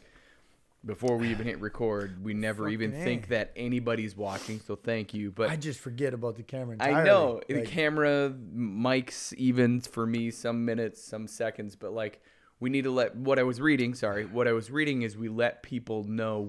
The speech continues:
Speaker 1: where we're coming from, right? Like, Roseau, Minnesota. If you're not in Roseau, welcome, you know, like, but we're coming to you off the cuff.
Speaker 2: And that was
Speaker 1: Uh,
Speaker 2: a template deal?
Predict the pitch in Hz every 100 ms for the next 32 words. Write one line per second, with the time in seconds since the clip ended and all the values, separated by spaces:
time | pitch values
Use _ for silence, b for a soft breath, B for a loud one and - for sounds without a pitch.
0 | 92 98 113 113 101 98 - 131 113 98
1 | - 98 82 82 82 - 101 104 127 -
2 | 101 - 95 107 117 131 131 127 127 117
3 | - 113 113 107 104 90 104 98 113 110
4 | 107 110 104 110 110 101 98 98 95 98
5 | 104 104 104 - 113 101 101 113 101 -
6 | b b b b 117 117 - - - 101
7 | - 123 117 - 120 120 117 113 - 104
8 | 107 117 110 101 101 135 139 156 98 95
9 | 95 147 139 185 190 185 220 247